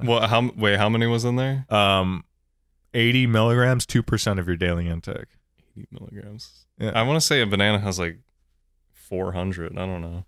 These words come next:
Speaker 2: Probably, yeah, probably a few hundred. All right, yeah, we're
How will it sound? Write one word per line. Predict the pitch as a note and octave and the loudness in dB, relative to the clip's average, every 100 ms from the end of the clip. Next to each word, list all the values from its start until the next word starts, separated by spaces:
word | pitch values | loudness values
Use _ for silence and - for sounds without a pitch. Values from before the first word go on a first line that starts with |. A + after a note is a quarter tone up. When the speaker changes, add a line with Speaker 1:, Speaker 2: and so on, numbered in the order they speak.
| _ _ - | _ _ -2
Speaker 2:
Probably, | D#3 F3 C#3 A#2 G2+ | 0 2 4 4 4
yeah, | F2+ | 2
probably | F2 D3+ D3+ | 0 -2 0
a | A2 | 0
few | - F#2 | 0 0
hundred. | F#2 F2 E2+ E2 A#2 C#3 _ _ _ _ _ _ _ _ _ _ _ _ _ _ _ _ _ - - _ _ _ _ _ _ _ _ _ _ - | 0 -2 -4 -4 -10 -20 _ _ _ _ _ _ _ _ _ _ _ _ _ _ _ _ _ -20 -20 _ _ _ _ _ _ _ _ _ _ -6
All | |
right, | F2 D#2+ | -4 -2
yeah, | G2 F#2+ F2 | -2 0 0
we're | G2 G2+ G2+ | 0 0 0